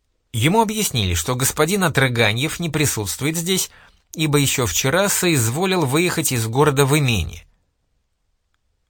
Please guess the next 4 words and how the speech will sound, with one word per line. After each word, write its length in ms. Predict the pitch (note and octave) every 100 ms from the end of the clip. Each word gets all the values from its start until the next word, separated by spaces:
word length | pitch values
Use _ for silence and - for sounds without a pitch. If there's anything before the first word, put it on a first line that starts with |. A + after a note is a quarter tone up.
| _ _ _ _
«Вчера?» — 720 | - - - F2 E2+ G2+ D#3+ - _ _ _
переспросил 580 | - C#3+ - - G#2+ A2
Сергей 340 | G2+ G2+ G2+ G2+
Яковлевич. 340 | E2+ - -